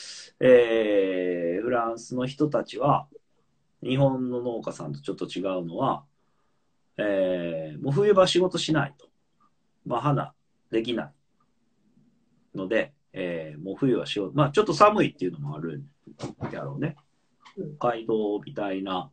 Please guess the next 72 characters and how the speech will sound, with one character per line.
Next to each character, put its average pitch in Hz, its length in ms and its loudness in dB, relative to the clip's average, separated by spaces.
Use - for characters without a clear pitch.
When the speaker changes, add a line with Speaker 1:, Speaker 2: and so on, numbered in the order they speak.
Speaker 1:
北 - 280 -2
海 113 80 4
道 165 120 6
ま 127 160 4
で 95 200 -2
気 - 140 -6
温 98 140 -8
低 95 140 -10
く - 180 -10
な 92 120 -6
ら 101 100 -4
な 95 160 -4
い 76 60 -8
け 78 100 -8
ど、 76 80 -12
ま 156 140 -10
あ、 - 20 -8
緯 180 100 4
度 190 140 8
的 175 240 4
に 156 80 4
は 120 100 2
北 - 240 -6
海 80 80 -4
道 147 80 -8
と 143 80 -18
か - 80 -18
と - 100 -20
近 - 300 -6
い - 20 0
か - 140 0
ら。 277 60 2
Speaker 2:
ま - 40 -6
あ、 - 40 -4
札 311 100 6
幌 320 100 4
は 302 280 4
結 285 140 -2
構 180 80 -8
近 175 260 -12
い。 - 20 -6
う - 20 -2
ん。 - 20 -2
Speaker 1:
ね。 117 220 -2
う 107 80 -6
ん。 87 240 -6
な 139 160 0
の 113 140 -4
で、 98 320 0
え 85 960 -4
ー、 - 40 -12
冬 131 200 2
場 120 180 0
も 107 500 -6
そ - 180 -10
の 92 100 -4
花 92 200 -4
が 71 100 -6
で 73 140 -8
き 82 120 -14
な 73 120 -10
い 69 40 -10
か 69 120 -12
ら 71 60 -6
っ 71 60 -12
て - 80 -4
い 104 40 0
う - 20 0
の 110 100 -4
と、 160 260 6
ま 147 140 8
あ、 - 160 0